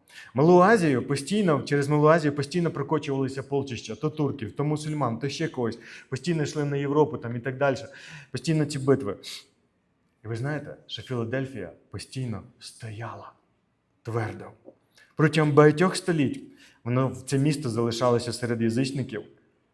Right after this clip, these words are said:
вільним грецьким і християнським містом. Це просто неймовірний факт, друзі. Неймовірний факт.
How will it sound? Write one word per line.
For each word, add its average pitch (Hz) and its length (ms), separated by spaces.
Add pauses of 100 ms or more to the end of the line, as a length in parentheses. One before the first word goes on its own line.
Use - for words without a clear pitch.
(180)
вільним 117 540
грецьким 120 540
і 123 100
християнським 113 760
містом. - 320 (580)
Це 139 80
просто 151 360
неймовірний 135 600
факт, 131 260
друзі. 107 300 (560)
Неймовірний 156 560
факт. 147 360